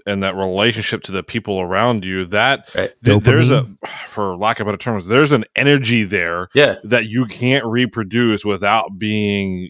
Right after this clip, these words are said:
Speaker 1: in that room, you know, and without any communication. It's just this,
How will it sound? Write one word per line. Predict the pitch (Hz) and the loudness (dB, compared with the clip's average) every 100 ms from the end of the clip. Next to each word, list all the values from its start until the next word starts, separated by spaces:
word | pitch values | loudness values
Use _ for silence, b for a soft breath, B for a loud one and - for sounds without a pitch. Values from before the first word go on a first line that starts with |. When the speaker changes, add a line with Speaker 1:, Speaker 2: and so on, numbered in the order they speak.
| - | -10
Speaker 1:
in | 98 101 95 | -6 -4 -2
that | 92 82 | -2 -2
room, | 85 85 104 78 71 - - | -4 -2 -2 -2 -10 -20 -20
you | 107 98 | -6 -2
know, | 95 95 | 2 0
and | 95 98 92 92 - | 2 0 0 -8 -10
without | 101 104 107 | -4 0 2
any | 117 117 | 2 0
communication. | 113 113 110 - 135 131 104 95 | 0 2 2 0 -2 0 -2 -6
It's | 92 | -6
just | - 107 - | -4 -4 -4
this, | 101 98 - - | -2 -2 -2 -10